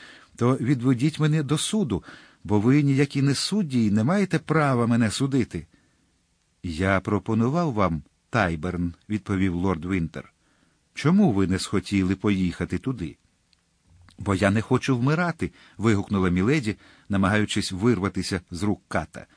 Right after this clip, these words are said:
«Бо я надто молода, щоб померти». «Жінка, яку ви отруїли в Бетюні, була ще молодша за вас, добродійко,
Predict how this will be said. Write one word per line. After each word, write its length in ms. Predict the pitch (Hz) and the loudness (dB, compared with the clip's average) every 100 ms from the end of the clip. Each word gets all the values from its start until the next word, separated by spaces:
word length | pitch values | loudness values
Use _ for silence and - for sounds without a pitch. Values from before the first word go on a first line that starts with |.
| _ _ _ - | _ _ _ -8
«Бо 300 | 90 101 - | 0 0 0
я 240 | 92 113 | 0 2
надто 540 | 113 110 139 151 - 143 | 2 2 2 0 -2 0
молода, 460 | 147 156 147 190 | 0 -2 0 -2
щоб 260 | 165 - 98 | -2 -2 -4
померти». 800 | - - 147 147 90 - - - _ _ _ _ _ _ _ _ _ _ _ _ _ _ 85 | -2 0 2 2 0 -6 -20 -20 _ _ _ _ _ _ _ _ _ _ _ _ _ _ -10
«Жінка, 480 | 85 135 170 156 | -2 0 0 0
яку 360 | 151 147 - 151 | 0 -2 -2 -2
ви 120 | 147 | 2
отруїли 560 | 147 143 143 151 147 139 | 0 0 -2 0 2 2
в 100 | 117 | 2
Бетюні, 720 | 127 127 170 175 147 95 78 - _ _ _ | 0 0 0 2 2 2 -2 -10 _ _ _
була 340 | 87 101 127 135 | -6 0 2 2
ще 300 | - 147 147 | 0 0 0
молодша 540 | 139 139 143 - 131 | 2 2 0 -2 -2
за 160 | 127 139 | -2 0
вас, 280 | 147 101 | 0 0
добродійко, 680 | 92 92 92 87 85 - 95 | -2 0 0 0 -2 -2 -6